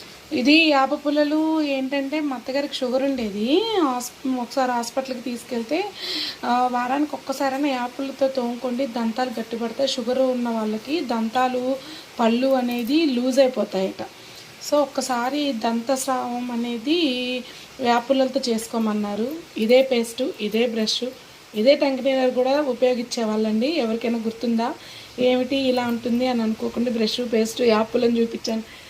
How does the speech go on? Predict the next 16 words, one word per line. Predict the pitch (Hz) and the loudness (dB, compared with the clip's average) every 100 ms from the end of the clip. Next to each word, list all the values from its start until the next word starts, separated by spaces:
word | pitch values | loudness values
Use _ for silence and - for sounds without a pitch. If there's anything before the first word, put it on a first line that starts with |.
| - | -6
నిజమేనండి, | 247 240 269 302 269 240 240 269 - | 0 2 4 6 4 2 0 -2 -2
కావాలంటే | 240 233 247 269 | 0 0 0 0
మన | 277 233 | 0 -2
పెద్దవాళ్ళని | 226 220 233 254 247 | -2 -2 2 2 0
అడిగితే | 233 220 226 302 440 - - - - 277 | -2 -4 0 0 -2 -12 -20 -20 0 0
చెప్తారనమాట. | 254 - 247 233 220 208 202 240 480 - - - - - - - - - - - - - - - - - - - - - - | 2 4 4 4 0 -2 -2 -2 -2 -6 -18 -20 -20 -20 -20 -20 -20 -20 -20 -20 -20 -20 -20 -20 -20 -20 -20 -20 -20 -20 -2
ఇది | 269 285 | 2 2
థైరాయిడ్ | 294 277 269 302 339 | 4 6 6 6 6
ఉన్న | 302 | 4
వాళ్ళు | 285 277 269 | 4 -2 0
కూడా | 285 | 0
వాడితే | 277 262 247 302 | 0 -2 -2 -2
మంచిదనేసి | 269 247 262 262 254 254 247 320 370 294 269 | -2 -2 0 0 0 -2 -2 2 2 2 -2
మా | 240 233 | -2 -4
ఫ్రెండ్ | 226 233 233 262 | -4 -2 0 2
అంటే, | 285 262 233 233 226 330 427 381 277 | 0 0 0 0 0 2 4 4 2